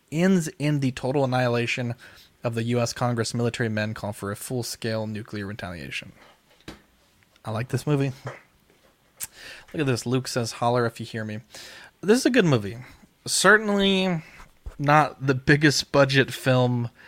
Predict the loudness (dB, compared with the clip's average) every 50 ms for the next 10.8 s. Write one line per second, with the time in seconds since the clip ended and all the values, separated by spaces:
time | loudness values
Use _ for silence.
0 | -20 -20 -20 _ _ _ _ _ _ 0 0 2 0 0 -6 -12 -6 -4 -2 -2
1 | -2 -2 -2 2 2 2 2 2 -2 -4 -2 0 0 -2 0 0 -2 -2 -2 -2
2 | -4 -6 -8 -6 -4 -2 0 0 0 -2 -4 -4 -4 -4 -4 -2 -2 -2 0 2
3 | 4 4 4 4 2 0 0 -2 -4 -2 0 0 0 0 0 -2 -4 -6 -8 -6
4 | -4 -2 -2 -2 -2 -4 -6 -10 _ _ _ -14 -10 -10 -8 -8 -8 -8 -10 -10
5 | -10 -12 -12 -14 -16 _ -20 -20 -20 -20 _ _ -2 0 2 2 2 2 0 0
6 | -2 -2 2 2 4 4 4 2 0 -2 -10 -18 _ -20 -8 0 4 6 6 6
7 | 6 4 2 -2 -4 -2 -2 -2 -2 -2 0 -2 -2 0 2 2 2 2 4 4
8 | 4 4 4 2 2 0 -2 -6 -4 -2 0 0 0 2 2 2 0 0 -2 -6
9 | -8 -8 -6 -6 -4 -4 -4 -4 -4 -6 -8 _ _ -20 -20 -20 -20 -20 -20 -20
10 | -20 -20 _ _ -4 0 0 2 2 2 0 0 -2 -4 -4